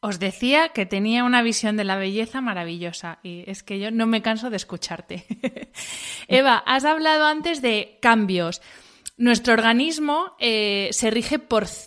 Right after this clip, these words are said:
por ritmos. De hecho, yo que hablo mucho de descanso y concretamente del ritmo circadiano de vigilia-sueño, está marcado por un cambio que hay todos los días en la naturaleza, que es pasar de, eh, el so-,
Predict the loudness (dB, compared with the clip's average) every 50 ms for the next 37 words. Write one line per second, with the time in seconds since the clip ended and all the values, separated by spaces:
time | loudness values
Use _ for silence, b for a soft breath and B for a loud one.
0 | -14 _ -2 0 0 2 2 2 2 2 -2 -6 -8 -8 -8 -8 -6 -2 0 0
1 | 2 2 2 2 2 0 2 2 2 2 0 0 0 2 2 2 2 2 0 0
2 | 2 2 2 2 2 0 2 2 2 2 2 0 -4 -4 -2 -2 -4 -2 -2 -2
3 | -2 -2 -2 -2 0 -2 0 0 0 2 2 0 0 0 -2 -2 -2 -2 -2 -4
4 | -4 -2 0 0 0 0 -4 -2 0 0 0 2 0 0 -2 -4 -6 -4 -2 0
5 | 2 2 0 0 0 -4 -4 -4 -4 -2 0 0 0 0 0 0 2 2 2 2
6 | 0 -2 -4 B B B B B B B B _ -2 -2 -2 2 4 4 6 8
7 | 6 6 6 6 6 6 6 6 6 6 4 6 6 4 4 6 8 8 8 8
8 | 8 6 4 4 4 4 4 4 4 2 4 6 6 6 8 6 4 4 2 2
9 | 4 4 4 4 2 0 -2 0 2 2 4 4 4 4 4 4 2 2 2 2
10 | 4 4 4 6 4 4 2 2 0 -2 0 -2 -4 -4 -4 -4 -4 -6 -4 -4
11 | -2 2 4 4 4 4 2 -2 -2 0 0 0 0 -2 -6 -6 -6 -4 -4 -4
12 | -4 -6 -6 -8 -8 -8 -8